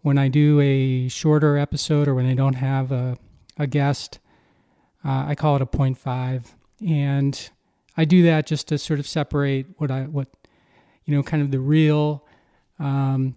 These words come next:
I've got a super interesting person to share their How Did Happen story from, I've got a different sort of interesting story, some of which, uh, include just, um, myself, <clears throat> just talking about something or,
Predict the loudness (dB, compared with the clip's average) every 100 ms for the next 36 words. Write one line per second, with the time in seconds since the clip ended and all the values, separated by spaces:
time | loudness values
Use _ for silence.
0 | -4 -4 0 -2 -2 -4 -2 0 0 -2
1 | -4 -2 2 2 2 0 -2 -2 -4 -2
2 | -2 -2 -2 -2 -4 -6 -6 -8 -4 -2
3 | 0 0 0 0 0 -2 _ _ -20 _
4 | _ _ _ _ -8 -6 -4 -4 -4 -10
5 | _ -6 -4 -2 -2 -4 -8 _ -6 0
6 | 0 0 -6 _ -8 -4 -2 -2 -8 -12
7 | -4 -4 -4 -6 -4 -4 -4 0 0 0
8 | -2 -2 0 2 4 2 -2 -8 -18 _
9 | -8 -4 -4 -2 -2 -2 0 2 2 -2
10 | -10 -4 -4 -4 -8 -4 -2 0 0 -2
11 | -6 _ -20 -12 -4 -4 -2 -2 -4 _
12 | _ _ _ 4 4 4 -2 -6 -6 -2
13 | 2 2 2 0 -2 -2 0 0 2 2
14 | 0